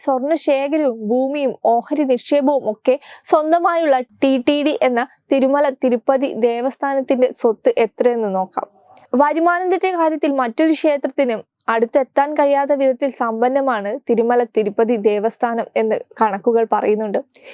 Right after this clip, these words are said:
ഇന്ത്യയിലെ തന്നെ പല ടെക് ഭീമന്മാരെക്കാളും സമ്പന്ന തിരുപ്പതി ദേവസ്ഥാനത്തിന് പല കോടീശ്വരന്മാരെക്കാളും സ്വത്ത് സ്വന്തമായുണ്ട്. രണ്ടായിരത്തി ഇരുപത്തിരണ്ട് നവംബറിൽ ടി ടി ഡി എൺപത്തിയൊമ്പത് വർഷത്തിനിടെ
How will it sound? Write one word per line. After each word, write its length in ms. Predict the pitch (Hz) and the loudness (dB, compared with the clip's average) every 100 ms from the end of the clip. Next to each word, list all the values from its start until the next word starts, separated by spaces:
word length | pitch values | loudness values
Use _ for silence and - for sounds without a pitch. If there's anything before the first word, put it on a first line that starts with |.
| - 226 | -2 0
ഇന്ത്യയിലെ 280 | 226 233 226 | 2 2 2
തന്നെ 180 | 240 240 226 | 0 0 0
പല 260 | 214 220 233 - | 0 0 -2 -2
ടെക് 180 | 240 233 - | -4 -2 -2
ഭീമന്മാരെക്കാളും 960 | 254 254 262 262 262 262 262 262 220 220 - | 0 2 0 0 0 -2 -2 -2 -2 -4 -4
സമ്പന്ന 520 | 233 233 254 269 269 - - | -4 0 0 0 -4 -6 -2
തിരുപ്പതി 440 | 247 233 269 262 277 247 | 0 0 0 0 0 0
ദേവസ്ഥാനത്തിന് 720 | 240 247 - 262 262 262 254 233 | 0 -2 -2 -2 -2 0 0 0
പല 200 | 226 240 254 | 0 0 0
കോടീശ്വരന്മാരെക്കാളും 1120 | 240 233 247 285 269 269 269 262 269 247 226 _ _ - | 0 0 -2 -2 0 0 0 0 0 0 -2 _ _ -2
സ്വത്ത് 320 | - 277 - 294 - - | 0 0 0 0 0 0
സ്വന്തമായുണ്ട്. 680 | 240 220 233 240 226 196 247 _ _ - - 247 | 2 2 2 0 -2 -4 -8 _ _ -20 -2 0
രണ്ടായിരത്തി 380 | 240 247 240 277 | 2 0 2 2
ഇരുപത്തിരണ്ട് 440 | 254 269 285 285 285 | 2 2 0 0 0
നവംബറിൽ 460 | 269 262 277 247 233 233 | 0 0 0 0 -2 -4
ടി 100 | 247 233 | -6 -4
ടി 100 | 269 247 | -2 -2
ഡി 60 | 302 233 | 0 0
എൺപത്തിയൊമ്പത് 720 | 233 240 247 277 247 247 277 277 | 0 0 2 0 2 2 2 0
വർഷത്തിനിടെ 500 | - 262 269 269 | -4 -4 0 0